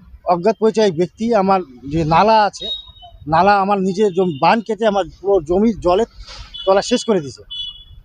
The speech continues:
হ্যাঁ, এবার সকালে আমি, আমার ম্যানেজার আছে যা-, রাখা লোক, সে ফোন করে, "জমি শেষ।" তো দৌড়ে যাই আমি জমিতে, যেয়ে দেখি জমিতে বন্যা বসছে, জলের মতো বন্যা। মাথা আমাদের খারাপ। এই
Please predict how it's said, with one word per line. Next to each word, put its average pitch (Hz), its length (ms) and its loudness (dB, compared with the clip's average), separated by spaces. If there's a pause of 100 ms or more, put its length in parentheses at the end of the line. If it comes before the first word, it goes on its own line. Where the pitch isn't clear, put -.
(380)
হ্যাঁ, 170 240 -2 (100)
এবার 175 220 2
সকালে 220 440 0
আমি, 226 260 0
আমার 202 260 0
ম্যানেজার 202 360 2
আছে 202 200 -4
যা-, 185 100 -4 (260)
রাখা 160 300 2
লোক, 175 300 0
সে 214 120 -8 (100)
ফোন 208 160 0
করে, 208 240 0 (400)
"জমি 202 260 2
শেষ।" - 420 -4 (300)
তো 185 120 0
দৌড়ে 214 320 4
যাই 226 200 2
আমি 214 140 0
জমিতে, 208 420 -4 (380)
যেয়ে 190 180 2
দেখি 226 220 0
জমিতে 208 360 2
বন্যা 220 340 2
বসছে, 190 300 -4
জলের 170 280 -2
মতো 190 220 -4
বন্যা। 165 340 -4 (680)
মাথা 170 260 2
আমাদের 202 260 0
খারাপ। 196 300 2 (140)
এই 175 480 -2